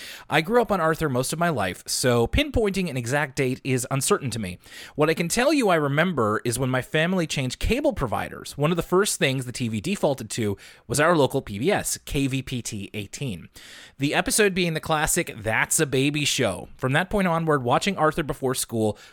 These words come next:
would be a regular part of my morning ritual. From about seasons eleven to early sixteen, so around two thousand seven to twenty twelve. While collecting V H S tapes and looking for episodes on YouTube to help fill the gaps, plus always checking out the books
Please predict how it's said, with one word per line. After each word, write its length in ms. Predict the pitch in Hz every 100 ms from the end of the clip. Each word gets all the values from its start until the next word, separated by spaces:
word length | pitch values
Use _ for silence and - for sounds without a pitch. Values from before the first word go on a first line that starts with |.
| _
would 120 | 120
be 100 | 123
a 60 | 101
regular 360 | 113 104 139
part 200 | 139 113
of 80 | 110
my 100 | 110
morning 300 | 110 98 101
ritual. 440 | 98 - 110 90 _ - - - -
From 140 | 180
about 260 | 180 175 170
seasons 340 | 196 180 170
eleven 440 | 143 139 156 202 220
to 200 | - -
early 260 | 143 147 151
sixteen, 560 | 165 - - 117 101
so 160 | - 113
around 240 | 107 104 -
two 220 | - 185
thousand 300 | 185 170 151
seven 280 | 135 147 139
to 60 | 120
twenty 320 | - 127 117
twelve. 420 | - 101 - - - - - -
While 220 | 139 139
collecting 400 | 139 156 170 190
V 160 | 151 156
H 160 | 147 -
S 180 | 165
tapes 300 | - 180 180
and 80 | 165
looking 240 | 131 135 135
for 140 | 139
episodes 440 | 117 - - 123
on 200 | 151 143
YouTube 420 | 135 185 - 131 123 - - -
to 100 | 127
help 160 | 139
fill 200 | - 139
the 80 | 120
gaps, 400 | 110 123 120 -
plus 340 | - - 170 -
always 320 | 147 135 127
checking 320 | - 143 131
out 240 | 120 117
the 100 | 104
books 540 | 104 90 160 - -